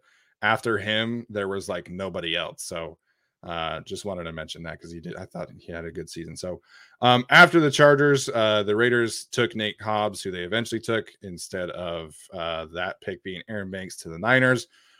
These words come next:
Rondale Moore stuck with the Cardinals. Michael Carter went to the Dolphins. Elijah Molden went to Washington. Uh, Tevin Jenkins to the Bears at a different pick, so that still happened.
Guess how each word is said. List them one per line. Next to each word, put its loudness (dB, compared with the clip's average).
Rondale 4
Moore 0
stuck 0
with 0
the -8
Cardinals. 2
Michael 0
Carter 2
went -4
to -8
the -8
Dolphins. 4
Elijah 0
Molden -2
went -8
to -8
Washington. 0
Uh, -6
Tevin -4
Jenkins -4
to -8
the 0
Bears 2
at -8
a -10
different -10
pick, 2
so -12
that -6
still -14
happened. -2